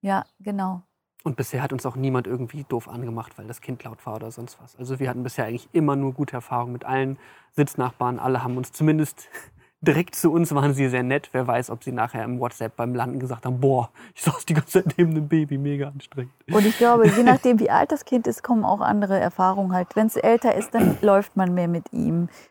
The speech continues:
Speaker 1: Wenn's kleiner ist oder mit ihr, dann, dann schläft das Baby mehr. Also das ist auch noch was, was man sagen muss, die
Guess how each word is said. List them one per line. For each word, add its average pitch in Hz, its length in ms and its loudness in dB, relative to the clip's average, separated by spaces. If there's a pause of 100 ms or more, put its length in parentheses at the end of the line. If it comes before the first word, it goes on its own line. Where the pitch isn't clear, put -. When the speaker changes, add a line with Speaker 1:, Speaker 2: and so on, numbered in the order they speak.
Speaker 1:
Wenn's 233 260 0
kleiner 208 520 2
ist - 240 -6
oder 175 180 -2
mit 165 180 -8
ihr, 175 300 0
dann, 202 260 0
dann 214 180 0
schläft - 340 -4
das - 80 -20 (120)
Baby 165 300 -2
mehr. 165 480 0 (380)
Also 196 480 6 (100)
das 196 220 2
ist 202 120 -2
auch 190 160 4
noch 196 120 2
was, 190 160 0
was 190 100 -6
man 190 140 0
sagen 190 180 4
muss, 190 160 0
die 190 180 -4